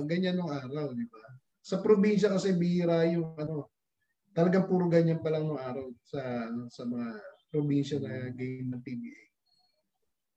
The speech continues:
Speaker 2: And coach, bakit yung dito sa picture, bakit yung pangalan ni, ah, Luis Tito Varela, meron pang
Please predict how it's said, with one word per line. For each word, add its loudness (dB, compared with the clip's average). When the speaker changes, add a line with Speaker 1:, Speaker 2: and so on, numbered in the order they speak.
Speaker 2:
And 8
coach, 10
bakit 10
yung 12
dito 8
sa 8
picture, 6
bakit 8
yung 10
pangalan 10
ni, 10
ah, 8
Luis 12
Tito 8
Varela, 12
meron 12
pang 12